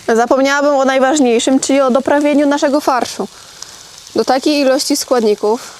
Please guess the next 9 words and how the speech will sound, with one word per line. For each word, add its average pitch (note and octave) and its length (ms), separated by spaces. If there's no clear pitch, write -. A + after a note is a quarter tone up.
dodajemy A3+ 520
pół B3 220
łyżeczki B3 640
pieprzu. G#3 460
Dodajemy A#3 480
również A3 460
pół B3 360
łyżeczki B3+ 680
soli. G#3+ 500